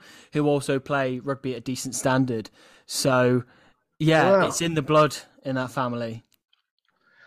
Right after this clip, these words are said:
Speaker 2: So that's those four. Um,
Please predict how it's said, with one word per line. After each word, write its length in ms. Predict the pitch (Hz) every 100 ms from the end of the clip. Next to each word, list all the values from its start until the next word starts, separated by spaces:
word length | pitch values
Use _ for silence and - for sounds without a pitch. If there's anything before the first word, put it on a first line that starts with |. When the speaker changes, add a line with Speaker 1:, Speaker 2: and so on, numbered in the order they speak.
| - - - - - _ _ _ _ -
Speaker 2:
So 500 | 202 254 208 180 - _ _ _ _
that's 380 | 220 208 226 -
those 260 | 214 196 185
four. 480 | - 139 104 120 -
Um, 720 | 160 151 139 131 131 160 117